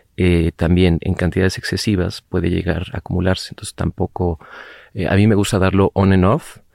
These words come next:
dependiendo si es terapia de reemplazo hormonal, si es tema dermatológico, si es hiperandrogenismo, si es función tiroidea,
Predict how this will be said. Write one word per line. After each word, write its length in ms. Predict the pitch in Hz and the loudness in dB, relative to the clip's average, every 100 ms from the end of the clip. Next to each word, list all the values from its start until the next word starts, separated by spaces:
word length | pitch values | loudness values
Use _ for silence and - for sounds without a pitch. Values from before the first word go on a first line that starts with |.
| _ _ | _ _
dependiendo 460 | 98 87 90 90 90 | -4 0 2 2 0
si 140 | 90 | -2
es 140 | 82 | -6
terapia 280 | - 85 - | -4 -4 -4
de 60 | 85 | -6
reemplazo 340 | 78 87 - | -4 -6 -6
hormonal, 460 | - 87 92 95 90 | -4 0 2 2 0
si 120 | - | -4
es 80 | - | -6
tema 180 | - 82 | -2 0
dermatológico, 1000 | 82 82 82 90 87 92 - - 95 87 - - _ | 0 0 -2 0 0 0 -2 -4 -4 -4 -10 -20 _
si 220 | - 92 | -4 -2
es 200 | 87 - | -2 -2
hiperandrogenismo, 1040 | 117 117 107 90 90 87 98 104 98 101 98 | -2 0 0 0 -2 -4 -2 -2 0 0 -2
si 160 | - | 0
es 160 | 98 - | -2 -2
función 340 | - 95 90 | -2 0 0
tiroidea, 540 | 92 92 87 90 95 | 0 0 2 2 0